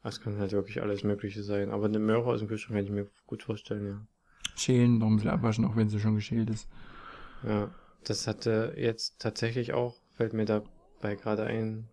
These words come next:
Speaker 1: Charlize vor zwei Tagen hatte auch eine Riesenmöhre in der Hand, die musste fast mit zwei Händen festhalten. <laughs> Und weil wir gerade gekocht haben und da lag die da so und hat sie sie genommen.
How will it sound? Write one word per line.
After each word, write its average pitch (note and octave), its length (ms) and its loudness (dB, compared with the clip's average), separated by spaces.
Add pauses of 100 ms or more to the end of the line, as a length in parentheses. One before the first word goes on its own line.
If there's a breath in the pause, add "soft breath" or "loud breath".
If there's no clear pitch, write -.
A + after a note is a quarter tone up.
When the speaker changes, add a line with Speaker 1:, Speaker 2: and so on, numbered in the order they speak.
Speaker 1:
Charlize A2 360 2
vor G#2+ 160 0
zwei G#2+ 220 4
Tagen A2 340 0
hatte G#2+ 160 2
auch A#2 240 0
eine G#2+ 180 0
Riesenmöhre A2+ 760 4
in A2+ 100 0
der G#2+ 140 2
Hand, A2+ 100 2
die A#2 60 4
musste A2 260 -2
fast A2+ 220 0
mit G#2+ 120 0
zwei A2+ 200 2
Händen A2+ 280 2
festhalten. A#2 640 4
<laughs> - 1300 -8
Und A2+ 440 4 (840 loud breath)
weil G#2+ 100 4
wir A2 120 10
gerade G#2+ 380 8
gekocht A2+ 380 2
haben A2 360 10
und G2+ 200 8
da G2+ 80 8
lag G#2 220 6
die A2 140 6
da G2+ 160 8
so G2+ 140 8
und G2+ 120 6
hat F#2+ 100 0
sie G#2 120 -6
sie G#2 140 0
genommen. G#2+ 340 6